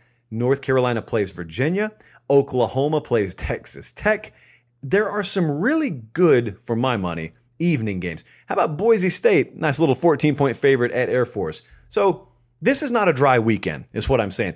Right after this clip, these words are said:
There is plenty of reason to be very dialed in. I think Kansas State on the road in the noon window, Eastern time, of course, against West Virginia. I think that's a fascinating game.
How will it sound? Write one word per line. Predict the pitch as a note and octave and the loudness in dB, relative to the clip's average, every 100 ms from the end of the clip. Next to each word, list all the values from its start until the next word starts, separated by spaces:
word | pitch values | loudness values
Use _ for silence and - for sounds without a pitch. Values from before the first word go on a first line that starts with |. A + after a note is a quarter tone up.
| - | -8
There | E3 F#3 | 0 0
is | - | 0
plenty | - - A3+ A#3 A3 | -12 -2 4 6 6
of | D#3+ | 4
reason | C#3 C3 G#2+ G#2 | 4 2 2 -4
to | F#2+ | -4
be | B2 | -4
very | A2 C#3+ B2+ | 2 2 4
dialed | A#2+ B2+ A#2 A#2 | 2 4 4 2
in. | G#2 - - | 0 -6 -6
I | - A#3 | 0 0
think | A#3 C3+ - | 0 -2 -2
Kansas | - E3+ F#3+ D3 C3 | -4 -2 -2 -2 -2
State | - - G3+ F3 - | -2 -2 0 0 0
on | E3 F3+ | -2 0
the | E3 | 0
road | D3 E3+ F#3+ F3 C#3 | 0 0 2 0 0
in | D#3 D#3 | 0 0
the | C3 | 2
noon | A#2+ C3+ G3+ G#3+ A2 | 2 4 4 2 0
window, | F#2+ F2+ F#2 A2+ B2 _ _ _ _ | -2 -4 -2 -2 -4 _ _ _ _
Eastern | C3 D3+ - F#2 | -4 -4 -2 -4
time, | G2+ F2+ | -4 -6
of | D#2+ | -6
course, | G#2 G#2+ - _ - | -2 -2 -4 _ -4
against | B2 F3+ D3+ | 0 0 0
West | F3+ F#3 | -2 -2
Virginia. | - E3+ F#3 G3+ F#2+ - _ _ - | -2 -2 0 -2 -4 -8 _ _ -2
I | G3+ A#3+ | 0 2
think | - G3+ E3+ | 0 0 0
that's | G#3+ - | -2 -2
a | |
fascinating | - F#2+ F2+ F#2 F2 E2+ | -2 -2 -2 -6 -4 -6
game. | F2 | -8